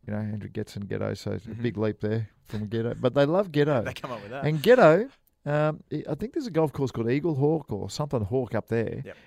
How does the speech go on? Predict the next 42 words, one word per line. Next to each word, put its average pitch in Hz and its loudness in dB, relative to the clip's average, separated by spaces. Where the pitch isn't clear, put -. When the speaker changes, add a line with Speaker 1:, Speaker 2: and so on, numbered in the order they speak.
Speaker 1:
It's - -16
ex-, - -6
so 160 2
exclusive, - -2
unbelievably 143 0
exclusive. - -6
All 240 -4
these 262 0
members 165 2
bought 147 0
him 156 -2
a 135 -2
membership. 151 -6
They 127 -6
bought 165 -2
him 208 0
a 196 -8
membership 151 0
at 127 -4
this 123 -2
Eagle 135 0
Hawk 117 -2
Speaker 2:
Right. 98 -10
Speaker 1:
Country 202 0
Club. - -8
It's - -16
about 196 0
a - 2
hundred 165 0
eighty 156 0
thousand 147 -2
dollar 139 0
joining 156 -2
fee. - -6
He's 165 2
got 226 6
in 269 -2
the 208 4
ear 185 10
of 156 4
Phil 160 4
Mickelson. 131 -4